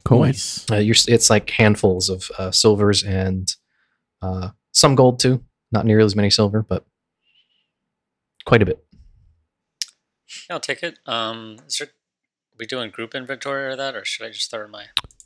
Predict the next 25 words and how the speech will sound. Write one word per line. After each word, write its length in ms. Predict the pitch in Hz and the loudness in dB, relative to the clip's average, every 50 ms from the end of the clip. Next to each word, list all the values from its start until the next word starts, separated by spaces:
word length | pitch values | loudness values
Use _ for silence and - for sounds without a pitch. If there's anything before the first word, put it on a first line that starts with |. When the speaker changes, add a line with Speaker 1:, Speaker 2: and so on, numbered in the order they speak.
| _ _ _ _ _ _ _ _ _ - - | _ _ _ _ _ _ _ _ _ 4 6
Speaker 1:
Uh, 280 | 127 117 113 113 117 | 8 8 10 8 8
I 80 | 117 120 | 6 6
can 140 | - 135 123 | 4 4 4
put 160 | - 139 123 | 6 6 6
it 80 | 117 | 6
in 120 | 117 113 113 | 6 4 4
Speaker 4:
I'll 40 | 110 | 2
take 20 | 107 107 104 104 101 | 2 2 2 2 2
Speaker 1:
the 640 | 101 101 98 98 98 95 95 95 95 95 95 95 95 | 2 2 2 2 2 2 2 0 0 0 0 0 0
ledger. 680 | 92 92 92 95 95 104 95 98 113 147 175 214 240 233 _ _ _ _ _ _ _ _ _ _ _ _ - _ _ _ _ _ _ _ _ _ _ _ _ _ _ _ _ _ _ _ - - - | 0 0 2 2 2 4 4 4 4 4 2 0 -4 -6 _ _ _ _ _ _ _ _ _ _ _ _ -20 _ _ _ _ _ _ _ _ _ _ _ _ _ _ _ _ _ _ _ -14 -6 0
Speaker 3:
Uh, 200 | 117 107 107 104 - | 2 2 2 2 2
a-, 160 | 139 156 - | 2 2 4
actually, 300 | 165 175 - - 175 165 | 2 2 4 4 4 6
you 60 | 170 | 6
know, 80 | 165 156 | 6 4
if 120 | 147 - | 4 4
you 60 | 185 175 | 4 4
guys 160 | 175 147 127 | 4 4 4
are 40 | 117 | 4
taking 240 | - 135 - 117 | 2 2 4 2
a 20 | 104 | 2
short 220 | - - 107 - | 4 4 2 4
rest 320 | - 107 110 - - - _ _ - | 4 4 4 2 0 -6 _ _ -12
here, 540 | - - - 156 131 101 95 104 131 143 - _ _ _ _ _ _ _ _ _ _ _ _ _ _ _ _ _ _ _ _ _ _ _ _ _ - | -4 2 4 6 6 6 6 4 2 0 -2 _ _ _ _ _ _ _ _ _ _ _ _ _ _ _ _ _ _ _ _ _ _ _ _ _ 2
well, 260 | 107 98 95 - | 2 2 2 -2